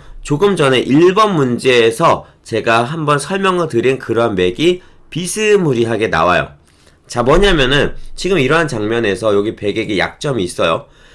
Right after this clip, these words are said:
자, 근데 당장 끊어봤자 백이 단수 치고 이어버리면 요 백돌이 잘 안 잡히거든요. 흙이 이 칠 번을 막기 위해서는 단수를 치고 요걸 치고 이어야 되는데 오른쪽을 백이 들어가면서 두 집이 만들어지죠.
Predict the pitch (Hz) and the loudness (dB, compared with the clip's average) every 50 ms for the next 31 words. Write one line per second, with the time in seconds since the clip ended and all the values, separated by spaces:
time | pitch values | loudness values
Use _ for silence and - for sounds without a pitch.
0 | - _ - - 143 156 165 165 170 165 - - 131 139 135 175 175 165 - 208 | -20 _ -4 0 2 2 2 2 0 -2 -4 -2 -2 0 0 0 -2 -2 -2 -2
1 | 208 208 196 151 135 120 - - - 151 165 190 190 - _ _ _ _ - 131 | -2 0 0 0 0 -2 -2 -2 0 0 0 0 -2 -6 _ _ _ _ -6 -4
2 | 127 131 127 - 113 113 120 123 160 156 147 - - - 156 - - 160 156 98 | -4 -2 -2 -2 -2 -2 -2 -2 -4 -6 -6 -8 -8 -8 -6 -6 -6 -6 -6 -4
3 | 110 131 165 170 143 139 120 107 107 117 151 139 98 - - - _ _ - 165 | -2 0 0 2 2 2 2 2 0 0 -2 -2 -2 -4 -8 -14 _ _ -4 -2
4 | 175 175 - 131 120 - - 175 165 156 160 170 143 - - - 92 90 90 - | -2 0 0 -2 -2 -2 -2 -2 -2 0 -2 -2 -2 -4 -6 -8 -8 -6 -6 -4
5 | 151 160 160 - - 143 117 98 78 82 78 76 76 76 76 73 - _ _ _ | -4 -4 -4 -6 -6 -4 -2 -2 -2 -2 -4 -4 -4 -4 -6 -8 -10 _ _ _
6 | _ _ - - _ _ _ _ _ _ - 196 202 202 185 175 180 180 - - | _ _ -20 -20 _ _ _ _ _ _ -4 -2 0 2 2 2 2 0 0 -2
7 | 226 226 208 220 214 202 196 190 170 123 185 - - - - 151 135 110 110 117 | -2 -2 0 0 0 0 0 0 2 0 0 -2 -2 -4 -4 -4 -2 0 2 0
8 | 120 117 117 110 120 143 180 190 - - _ - - _ - - - 113 127 131 | 0 0 -2 -2 -2 -2 -2 -4 -6 -12 _ -20 -20 _ -10 -6 -4 -4 -4 -4
9 | - 151 147 151 147 147 - - 180 165 - 175 185 196 214 214 214 - - _ | -4 -4 -2 -2 -4 -4 -4 -4 -4 -4 -2 0 2 2 2 0 -2 -10 -14 _
10 | - - - - 143 147 147 147 - - 190 180 - 175 175 185 196 196 196 - | -10 -8 -4 -2 -2 -2 -2 -4 -6 -6 -6 -2 0 2 4 4 2 0 -2 -8
11 | _ - 104 123 135 143 139 131 120 110 104 98 101 104 120 135 98 78 - - | _ -6 -2 2 4 4 4 4 2 0 0 -2 -2 0 0 0 0 -2 -4 -10
12 | - _ _ _ - _ - - 160 190 220 214 208 196 180 180 175 143 139 123 | -20 _ _ _ -20 _ -6 -2 -2 -2 -2 -2 -2 -2 0 0 0 0 0 0
13 | 117 127 123 120 117 117 113 101 101 101 95 - - 131 139 143 - 156 151 131 | 0 0 0 2 2 2 2 0 0 -4 -6 -10 -10 -10 -10 -8 -6 -4 -4 -2
14 | 92 82 80 85 90 113 113 117 101 - - 92 - 92 76 - - | -2 -2 -4 -4 -4 -2 -2 -2 -2 -4 -8 -6 -4 -4 -4 -6 -8